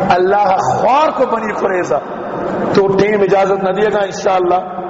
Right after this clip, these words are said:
نو اللہ پاک فرمانے، وَقَذَفَ فِي قُلُوبِهِمْ رُعْبًا، اشانی تو کا شمع روب کبت، فَرِيقًا تَقْتُلُونَ وَتَأْسِرُونَ فَرِيقًا، یا گروپ شما کشت، یا کہ شما ہوتی غلام مولد بنائیں، پائے گا چی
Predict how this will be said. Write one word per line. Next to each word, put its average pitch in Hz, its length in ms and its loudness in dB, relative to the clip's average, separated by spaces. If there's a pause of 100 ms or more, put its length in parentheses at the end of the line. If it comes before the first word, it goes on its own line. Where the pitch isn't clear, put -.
(920)
نو 202 80 4
اللہ 196 180 2
پاک 190 260 2
فرمانے، 190 340 0
وَقَذَفَ 190 500 0
فِي 185 120 -2
قُلُوبِهِمْ 185 520 0
رُعْبًا، 202 400 -4 (200)
اشانی 214 360 0
تو 226 140 -2
کا 214 100 0
شمع 208 260 -2
روب 220 340 0
کبت، - 280 0 (680)
فَرِيقًا 214 500 0
تَقْتُلُونَ 214 540 0
وَتَأْسِرُونَ 214 680 -2
فَرِيقًا، 202 540 0 (420)
یا 240 180 2
گروپ 277 340 0 (160)
شما 254 160 0
کشت، 262 360 -4
یا 254 60 2
کہ 247 120 -4
شما 247 200 -2
ہوتی 240 200 -2 (300)
غلام 226 400 0
مولد 208 460 -2
بنائیں، 170 320 -4 (440)
پائے 233 180 4
گا 220 160 0
چی 175 340 -2